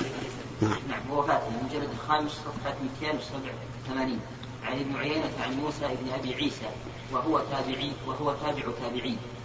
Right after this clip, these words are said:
Speaker 2: أن النبي صلى الله عليه وسلم كان عليه ق-، كان عليه قميصان، فقال له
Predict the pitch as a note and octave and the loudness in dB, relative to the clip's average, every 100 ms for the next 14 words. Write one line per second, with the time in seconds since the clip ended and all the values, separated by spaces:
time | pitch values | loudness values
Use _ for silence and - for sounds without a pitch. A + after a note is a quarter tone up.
0 | - - - C#3 D3 C#3+ D3 D3 A2+ A2+ | -8 -8 -6 0 2 4 4 4 4 4
1 | C3+ C#3+ C3+ - D3 C3+ A#2 D3 C3+ B2 | 8 10 8 6 2 2 2 2 4 2
2 | C#3 C3+ B2+ B2 A#2+ - C#3+ C#3 B2 - | 2 0 -2 -2 -4 -2 -2 0 0 2
3 | C#3+ C3 A#2+ B2 C3 A#2+ C#3+ C#3+ D3 - | 0 0 -4 -2 -2 0 4 4 4 -2
4 | - - A#2 B2 C#3+ C#3+ C#3 B2+ C3 B2+ | -8 -8 -6 4 8 8 6 2 2 0